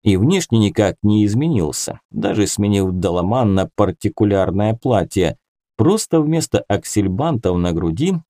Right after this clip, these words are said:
появились бриллианты в запонках. И если бы не общался с ним много лет, не дружил с семьями и не относился бы к нему скорее как к брату, чем к партнеру по банковскому бизнесу,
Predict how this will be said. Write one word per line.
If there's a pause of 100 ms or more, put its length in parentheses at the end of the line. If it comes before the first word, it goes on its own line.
появились
бриллианты
в
запонках. (540)
И
если
бы
не
общался
с
ним
много
лет, (160)
не
дружил
с
семьями (200)
и
не
относился
бы
к
нему
скорее
как
к
брату,
чем
к
партнеру
по
банковскому
бизнесу,